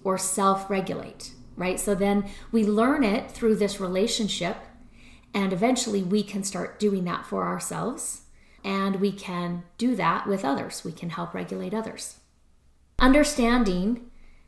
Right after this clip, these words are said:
the function of how people are responding and what may be needed to effectively shift this emotional state out of hyperarousal or hypoarousal into the window of tolerance is critical for finding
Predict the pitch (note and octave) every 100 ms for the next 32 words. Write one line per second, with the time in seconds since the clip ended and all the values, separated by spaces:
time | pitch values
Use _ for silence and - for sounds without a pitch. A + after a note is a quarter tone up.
0 | _ _ G3 G#3 - A#3 A#3 G#3+ F#3 E3
1 | G3+ G3+ G#3+ G#3+ G3+ F#3 - F3 F3 F3
2 | - F#3 F#3+ D#3+ D#3 G3 - _ _ -
3 | G#3 F#3+ F#3+ G3+ G3 F#3+ F#3+ F#3 A3+ B3+
4 | F3+ E3 - F#3 - G#3+ - G3+ F#3 E3+
5 | E3 - - - - B3+ B3 - G#3 G#3
6 | F#3+ G3 G#3 F#3+ D#3+ - D#3 - - -
7 | F#3+ G#3+ G3 - F#3 F#3+ - F#3 F#3 E3+
8 | E3 D#3 D#3+ - - D#3+ F3 F3+ - G3+
9 | G3 G3 E3+ E3+ - - F3+ - - -
10 | - A3 A3+ A3 G3+ F#3 F3 E3 - G3+
11 | G3 E3 F3 - - _ _ _ _ _
12 | - F#3+ - - C4+ C4+ G#3 F3 - F#3+
13 | - G3+ G#3+ G#3 F3 E3+ F3